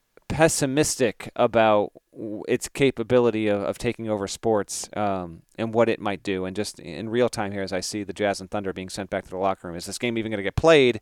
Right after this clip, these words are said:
I think about, well, what happens if that ha-, what if that happens in the N C double A tournament?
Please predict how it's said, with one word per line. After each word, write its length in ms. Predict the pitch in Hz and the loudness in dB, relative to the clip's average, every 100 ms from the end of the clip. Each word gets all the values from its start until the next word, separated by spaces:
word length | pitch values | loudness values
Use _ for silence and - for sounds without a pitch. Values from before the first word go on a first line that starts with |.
| _ - - - | _ -20 -20 -10
I 80 | 110 | -6
think 160 | 123 113 | -4 0
about, 320 | 110 104 - | 4 4 4
well, 260 | 107 107 - | 2 2 0
what 220 | 101 104 | -6 -2
happens 300 | 117 113 110 | -2 -4 -2
if 80 | 120 | 0
that 160 | 110 | 0
ha-, 100 | 104 - | -2 0
what 160 | 139 | 0
if 60 | 147 | 4
that 120 | 139 | 4
happens 300 | 131 127 117 | 4 0 -6
in 40 | 117 | -6
the 100 | 113 | -6
N 80 | |
C 80 | - | -4
double 200 | 107 98 | -4 -4
A 40 | 87 | -6
tournament? 380 | 104 90 71 | -8 -10 -12